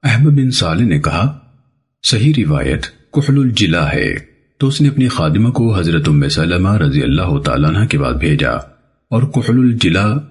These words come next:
یعنی روشنی دینے والا سرما استعمال کرنے کے متعلق پوچھا۔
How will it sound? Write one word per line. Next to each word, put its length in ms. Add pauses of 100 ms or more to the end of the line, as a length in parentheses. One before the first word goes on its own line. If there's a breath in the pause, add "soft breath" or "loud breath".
(100)
یعنی 260
روشنی 460
دینے 320
والا 300
سرما 320
استعمال 440
کرنے 320
کے 120
متعلق 500
پوچھا۔ 460